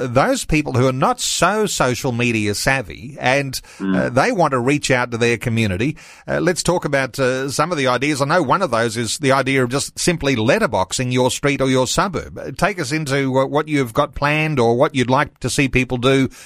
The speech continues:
Speaker 1: uh, when they're not using the social media, but using, you know, ordinary hard copy tracts and brochures.
Speaker 2: Yeah. Well, there's a whole lot of ideas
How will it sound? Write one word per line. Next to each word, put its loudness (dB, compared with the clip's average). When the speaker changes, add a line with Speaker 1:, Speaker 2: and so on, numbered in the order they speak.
Speaker 1:
uh, 2
when 2
they're 4
not 0
using 0
the -2
social 0
media, -4
but 0
using, 0
you -4
know, 2
ordinary 2
hard 0
copy -2
tracts -4
and -6
brochures. -4
Speaker 2:
Yeah. 2
Well, 2
there's 0
a -2
whole -2
lot 0
of 0
ideas 0